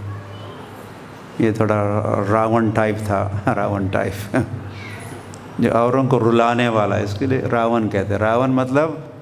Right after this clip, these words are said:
जो औरों को रुलाता है, औरों के रोने का जो कार्य, कारण बन सकता है, उसको कहते हैं रावण, रावण। ऐसे रावण आपको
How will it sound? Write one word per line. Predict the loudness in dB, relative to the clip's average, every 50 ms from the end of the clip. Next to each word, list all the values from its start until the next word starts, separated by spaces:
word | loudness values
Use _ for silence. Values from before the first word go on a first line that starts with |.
| 0
जो | 2 2
औरों | 4 4 4 4 2 2
को | 2 2 2 2
रुलाता | 4 4 4 4 4 4 4 4 4 2 2 2 2 4 2
है, | 0 -2 -4 -6 -6 -8 -12 -14 -16 -18 -18 -18 -20 -20 -20 -20 -20 -18 -8 -2 0
औरों | 2 2 2 2 2
के | 2 4 2 2 2 2 2
रोने | 2 4 4 4 4 4 4 2 2 2
का | 2 2 2 4
जो | 4 2 0
कार्य, | 2 2 2 2 2 2 0 0 -2 -4 -8 -4
कारण | 0 0 2 2 2 0 -2 -2 -2 0
बन | 0 0 0
सकता | 0 -2 -6 -6 -8 -6 -4 -2 -2 -2
है, | -2 -4 -6 -6
उसको | -6 -8 -8 -8 -8 -4 -2 0 0 0 -2
कहते | -4 -8 -6 -4 -4 -2 0 0 0
हैं | 2 2 2 0 0 -2 -6 -10 -14 -14 -14 -14 -14 -14 -14 -14 -12 -12 -10 -6 -2
रावण, | 0 2 2 2 2 2 0 0 0 -2 -2 -4 -4 -6 -6 -6 -6 -6 -8 -8 -8 -10 -10 -6 -4
रावण। | -2 -2 -2 -2 -4 -6 -6 -6 -6 -6 -6 -8 -8 -10 -12 -12 -14 -16 -16 -16 -16 -16 -16 -16 -16 -16 -16 -16 -18 -18 -18 -18 -18 -18 -18 -18 -18 -18 -18 -18 -18 -8 -2 0 2
ऐसे | 2 4 4 4 4 4
रावण | 4 4 4 4 4 4
आपको | 4 2 2 2 2 2 2 0 -4 -8